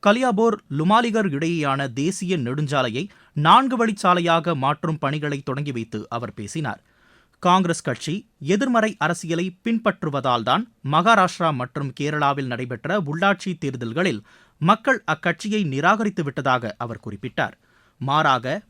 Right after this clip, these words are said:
பி ஜே பி தலைமையிலான தேசிய ஜனநாயக கூட்டணி மக்கள் நலனில் அக்கறை செலுத்துவதால் மும்பை மற்றும் திருவனந்தபுரம் மாநகராட்சிகளை கைப்பற்றியிருப்பதாகவும் அவர் தெரிவித்தார். காசிரங்கா தேசிய பூங்கா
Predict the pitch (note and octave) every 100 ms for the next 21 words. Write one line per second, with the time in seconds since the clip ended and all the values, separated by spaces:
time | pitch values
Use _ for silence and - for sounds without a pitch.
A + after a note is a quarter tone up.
0 | B2+ F#3+ A3 A#3 A#3 A3 E3 D#3+ D#3+ C#3+
1 | B2+ C#3 F3+ C#3 E3+ A#3 A3+ A3+ - D3
2 | E3 G#3 G#3+ F#3 D3 C#3 C3 A#2 A#2+ -
3 | D3 F#3 G3+ C4 A3+ D#3+ E3+ F#3+ G3 _
4 | C#3 - G#3 G3+ D3 C3 B2 D3 D3+ -
5 | _ _ _ D#3+ A3+ A#3+ C4 G3 F#3 G3
6 | G3 F3+ G#3+ A#3 A#3 G#3+ F#3+ G3 D3+ A#2+
7 | D#3+ G3 F3 E3+ - D#3 E3+ G3+ _ G3+
8 | A#3 A#3 G3+ F#3+ D3+ C#3 B2+ B2+ A#2+ A2
9 | G2+ C3 C3 A2 A2 G2 A2 - G2+ _
10 | _ _ _ _ - F3+ F#3+ E3+ D3 D3+
11 | A#2+ C3 - C#3 - A#2+ B2